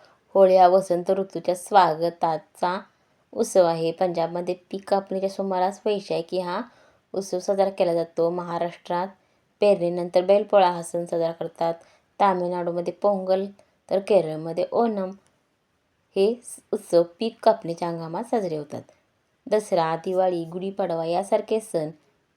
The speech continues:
पिके हातात आल्यानंतर साजरे केले जातात. तर बरेच सण आपले शेतीशी संबंधित आहेत, जसे की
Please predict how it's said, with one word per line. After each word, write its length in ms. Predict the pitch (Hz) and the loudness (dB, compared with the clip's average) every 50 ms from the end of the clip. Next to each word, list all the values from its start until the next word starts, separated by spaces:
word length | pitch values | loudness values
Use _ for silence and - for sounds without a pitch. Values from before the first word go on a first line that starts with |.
| _ - | _ -6
पिके 400 | 214 208 202 - 208 202 214 - - - _ _ _ _ _ _ _ - | -6 -6 -4 0 0 2 2 0 -2 -8 _ _ _ _ _ _ _ -12
हातात 300 | - - 190 - 180 165 170 - - | -8 -8 -2 0 0 0 0 -2 -4
आल्यानंतर 540 | - 196 185 170 160 160 160 156 156 - 196 | -2 -2 -2 -2 -4 -4 -6 -8 -8 -6 -8
साजरे 340 | - - - 247 220 202 170 | -4 0 0 0 0 -2 -4
केले 260 | - - 156 147 147 | -6 -6 -8 -8 -8
जातात. 220 | 151 160 160 151 - _ _ _ _ _ _ _ _ _ _ _ _ _ _ - | -8 -12 -14 -18 -20 _ _ _ _ _ _ _ _ _ _ _ _ _ _ 2
तर 180 | 220 233 254 254 - _ _ _ _ _ _ _ _ _ - | 2 2 2 0 -6 _ _ _ _ _ _ _ _ _ -6
बरेच 380 | 180 196 208 208 214 208 - - | -2 0 2 2 2 0 -2 0
सण 160 | - 220 214 | 0 0 2
आपले 380 | 208 202 208 - 202 208 233 294 - _ _ _ _ _ _ _ _ _ _ | 0 -2 -4 -4 -4 -4 -4 -4 -6 _ _ _ _ _ _ _ _ _ _
शेतीशी 380 | - - 233 226 208 180 180 185 | 2 2 2 2 2 -2 -8 -6
संबंधित 500 | - 190 175 165 156 147 139 135 - - | -4 -4 -4 -4 -6 -10 -12 -14 -14 -14
आहेत, 160 | 135 135 131 - _ _ _ _ _ _ _ _ _ _ _ - | -14 -14 -16 -20 _ _ _ _ _ _ _ _ _ _ _ -6
जसे 280 | 202 196 202 - 190 | -4 -4 -2 -2 -2
की 480 | 185 185 - - 196 196 190 196 196 196 | -2 -4 -6 -8 -6 -6 -6 -6 -8 -12